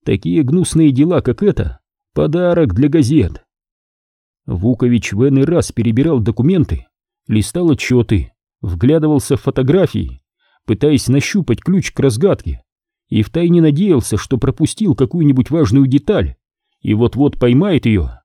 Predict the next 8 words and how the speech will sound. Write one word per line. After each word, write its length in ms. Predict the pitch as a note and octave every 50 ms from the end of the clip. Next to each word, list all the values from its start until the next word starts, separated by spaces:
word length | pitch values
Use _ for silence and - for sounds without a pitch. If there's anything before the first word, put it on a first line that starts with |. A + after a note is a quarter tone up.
| _ _ _ _ _ _ _ _ _ _ _ _ _ _ -
Ничуть 800 | - G2 - - - F#3+ E3+ A#2 - - - F3 F3 D#3 A#2 G2+
не 120 | B2 C3
бывало. 680 | A#2 C#3 D3 D3+ E3 D3+ B2 G#2 E2+ D2 B1 - - _ _ _ _ _ _ _ _ _ _ _ _ _ _ _ _ _ _ _ _ _ _ _ _ _ _ _ _ -
Трекслер 800 | A2+ G#2+ G#2 B2 C3 - - B2 B2 B2+ B2+ A2 F2+ D2 - _ _ _ _ -
резко 400 | G#2 G#2 A#2 C#3 C#3 - - C3
поднялся. 680 | - - A#2 G#2+ E3 F3+ D3+ C3 - - D#2 - _ _ _ _ _ _ _ _ _ _ _
«Куда 380 | - G#2 G2 G2+ F3+ A#3 B3
вы?» 200 | G3 C3 F#2+ C2+